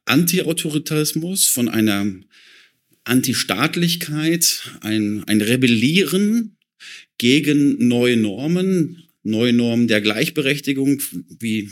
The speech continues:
zum Beispiel eben Gendersprache, ähm, aber auch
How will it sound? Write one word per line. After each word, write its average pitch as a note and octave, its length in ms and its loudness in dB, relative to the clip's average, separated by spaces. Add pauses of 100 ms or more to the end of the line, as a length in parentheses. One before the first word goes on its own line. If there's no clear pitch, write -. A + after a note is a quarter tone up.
zum - 140 -12
Beispiel - 220 -8
eben F2+ 120 -6
Gendersprache, B2+ 880 -2 (540)
ähm, A#2 300 0
aber A2 380 -6
auch G#2+ 360 -4